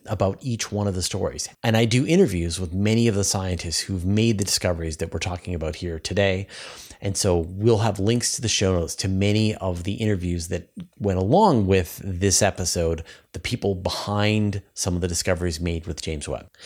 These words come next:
I hope you enjoyed this special bonus, very long episode talking about all the great discoveries made by James Webb. And we couldn't do this without our patrons. And I'd like to give a special thanks to Joel Yancey,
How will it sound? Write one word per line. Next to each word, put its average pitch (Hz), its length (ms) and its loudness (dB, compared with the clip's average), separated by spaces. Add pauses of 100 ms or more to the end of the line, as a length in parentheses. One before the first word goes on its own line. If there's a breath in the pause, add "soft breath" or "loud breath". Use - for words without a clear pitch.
(300 loud breath)
I - 60 2
hope 233 200 4
you 240 300 4
enjoyed 180 540 2
this 90 440 0
special 95 720 -2
bonus, 90 920 2 (160)
very 98 420 2
long 95 460 4
episode 92 800 0
talking 98 260 -4
about 90 180 2
all 87 120 0
the 98 80 -4
great 95 420 -4
discoveries 92 560 0 (320 loud breath)
made 95 220 2
by 92 160 0
James 92 340 -2
Webb. 80 240 -2 (160 loud breath)
And - 80 6
we 196 80 8
couldn't 254 220 2
do 240 160 6
this 123 340 2
without 107 560 2 (180)
our 90 460 -2 (100)
patrons. 82 480 -6
And 101 120 0
I'd 120 60 2
like 143 120 2
to 156 80 -8
give 175 140 0
a 175 40 2
special 202 380 4
thanks 107 460 -2
to 107 200 -2
Joel 139 280 4
Yancey, 95 520 2